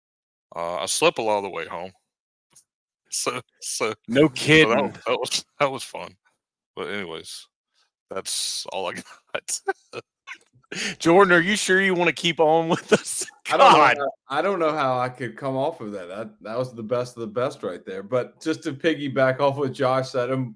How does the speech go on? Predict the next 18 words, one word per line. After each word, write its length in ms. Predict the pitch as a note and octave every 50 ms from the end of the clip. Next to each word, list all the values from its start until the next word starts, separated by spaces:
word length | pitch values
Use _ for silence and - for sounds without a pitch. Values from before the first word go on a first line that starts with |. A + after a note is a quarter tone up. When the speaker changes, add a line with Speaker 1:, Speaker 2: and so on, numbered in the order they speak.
| _ -
Speaker 3:
what 200 | C3 C#3+ C#3+ -
they 100 | C#3+ C#3
both 300 | B2+ E3+ E3 E3+ E3 -
said 200 | - A2+ G#2 G#2
about 260 | G2+ B2 B2 A#2 A#2
the 60 | A#2
defense, 680 | G#2+ A#2 B2 B2+ B2+ B2+ - A#2+ A2+ B2+ B2 A#2+ -
<laughs> 40 | -
Jamie 520 | - - E3 C#3+ C3 D#3 F3 D3+ D3+ C3+ C3
is 220 | - A#2 G2+ -
just 260 | - - A#2+ A2 G#2 -
dying 340 | - A2+ A#2+ A#2 A2 G#2
laughing. 440 | A2 A#2 A#2+ B2+ B2+ B2+ G#2+ G#2+ G#2+ - -
But, 280 | C3+ B2+ A#2 - - _ _ _ _ _ _ _ _ _ _ _ - _ _
it, 140 | - A2+ - _ -
like, 280 | C#3 C#3+ C#3 C3 C3+ D3
Elko's 480 | E3 F#3+ F#3+ G3+ G#3 F3 D#3+ C3 -
system 580 | - D#3 D3 C#3+ - - C#3 B2+ A#2+ A2 G#2+